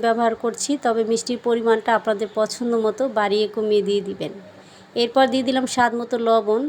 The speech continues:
লবণটাকে দিয়ে চিনিটাকে খুব ভালোভাবে ডিমের সাথে ফেটিয়ে নিতে হবে, যাতে করে চিনিটা খুব সুন্দরভাবে গলে যায়। তো আমি ভালো করে ফেটিয়ে নিয়েছি।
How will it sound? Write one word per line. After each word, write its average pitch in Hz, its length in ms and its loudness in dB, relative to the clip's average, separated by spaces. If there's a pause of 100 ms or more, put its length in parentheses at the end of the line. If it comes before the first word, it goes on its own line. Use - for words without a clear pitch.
(140)
লবণটাকে 233 520 0
দিয়ে 226 200 0 (140)
চিনিটাকে 233 440 -2 (100)
খুব 240 120 -6 (140)
ভালোভাবে 226 580 2
ডিমের 214 380 -4
সাথে 226 260 -4
ফেটিয়ে 233 380 -2
নিতে 226 260 -2
হবে, 220 260 -2 (180)
যাতে 208 220 0
করে 226 220 0 (100)
চিনিটা 226 340 0 (160)
খুব 247 140 -2 (120)
সুন্দরভাবে 233 560 0 (140)
গলে 202 200 2
যায়। 190 260 -8 (720)
তো - 140 -2
আমি 262 120 0 (120)
ভালো 247 260 2
করে 277 240 4
ফেটিয়ে 254 380 2
নিয়েছি। 240 320 0